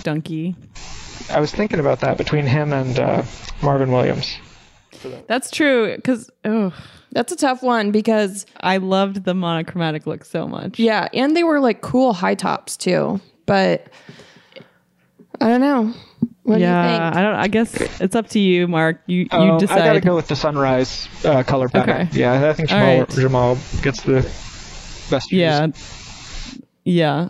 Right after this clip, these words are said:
Speaker 3: So
Speaker 1: And
Speaker 3: it goes to the Chicken McNuggets.
Speaker 1: <laughs> I feel like, um,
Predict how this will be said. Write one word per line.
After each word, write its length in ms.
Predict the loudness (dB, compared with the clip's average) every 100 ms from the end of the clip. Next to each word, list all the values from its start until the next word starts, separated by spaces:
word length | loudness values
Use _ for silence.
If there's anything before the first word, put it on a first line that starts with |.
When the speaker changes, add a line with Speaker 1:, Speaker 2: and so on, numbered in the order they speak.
| -4
Speaker 3:
So 120 | -2
Speaker 1:
And 80 | 0
Speaker 3:
it 40 |
goes 200 | 0 -2
to 120 | -2 -4
the 140 | -4
Chicken 340 | -4 -4 -4
McNuggets. 1120 | -6 -6 -6 -6 -10 0 2 2 0 -4 -6 -12 _ -20
Speaker 1:
<laughs> 240 | -20 -10
I 100 | -8
feel 300 | -4 -2 0
like, 280 | 2 0 0
um, 520 | 2 2 2 2 0